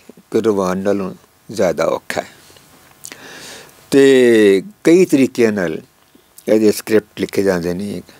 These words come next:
ਕਾਮੇਡੀ ਸਕ੍ਰਿਪਟ ਜਿਹੜੇ ਨੇ ਲਿਖੇ ਜਾਂਦੇ ਨੇ ਔਰ ਉਹਨਾਂ ਦੇ ਅੱਗੇ <clears throat> ਜਿਹੜੇ ਨੇ ਉਹ ਕਿਸਮਾਂ ਬਣ ਗਈਆਂ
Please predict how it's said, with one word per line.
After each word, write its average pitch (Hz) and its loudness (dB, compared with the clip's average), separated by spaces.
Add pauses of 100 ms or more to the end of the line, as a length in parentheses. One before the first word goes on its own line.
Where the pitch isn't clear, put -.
(100)
ਕਾਮੇਡੀ 90 -2
ਸਕ੍ਰਿਪਟ 85 -6
ਜਿਹੜੇ 85 -8
ਨੇ 98 -14
ਲਿਖੇ - -6
ਜਾਂਦੇ 85 -4
ਨੇ 80 -6 (760)
ਔਰ 95 2
ਉਹਨਾਂ 143 0
ਦੇ 123 2
ਅੱਗੇ 110 2 (160)
<clears throat> 139 -2
ਜਿਹੜੇ 104 0
ਨੇ 98 -6
ਉਹ 101 -4
ਕਿਸਮਾਂ 113 -4
ਬਣ 85 -6
ਗਈਆਂ 78 -12